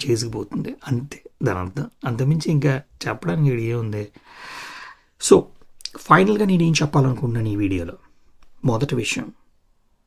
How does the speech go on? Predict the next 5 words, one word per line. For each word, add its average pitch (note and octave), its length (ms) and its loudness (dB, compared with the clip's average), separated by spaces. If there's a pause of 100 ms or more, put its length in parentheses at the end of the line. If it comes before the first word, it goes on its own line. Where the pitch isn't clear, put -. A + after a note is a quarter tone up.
అమెరికా A#2 280 0
చెప్పిందని, G#2+ 720 -4 (380)
పేర్లు A2 260 2
బాగున్నాయని, G2+ 680 0 (960)
హిండెన్బర్గ్, A2 760 0